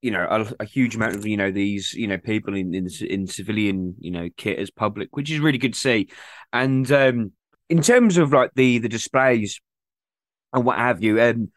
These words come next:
a lo-, most of it was, did seem to be sort of centered around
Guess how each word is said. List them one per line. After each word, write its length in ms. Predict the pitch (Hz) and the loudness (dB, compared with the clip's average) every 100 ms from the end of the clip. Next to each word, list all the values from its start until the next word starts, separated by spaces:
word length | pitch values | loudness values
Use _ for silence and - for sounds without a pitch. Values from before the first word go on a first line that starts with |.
| _ _ - | _ _ 0
a 100 | 131 | 4
lo-, 220 | 151 165 | 4 4
most 360 | 165 202 - | 4 2 0
of 80 | 151 | -4
it 100 | 147 | -6
was, 160 | 127 - | -6 -4
did 280 | - 151 143 | 2 2 4
seem 300 | - 160 151 | 4 4 2
to 100 | 139 | 2
be 300 | 143 135 123 | 4 6 4
sort 220 | - 123 | 0 -4
of 60 | |
centered 420 | 127 147 143 147 135 | 0 2 2 0 0
around 600 | 120 113 110 107 107 | 2 2 0 -2 -4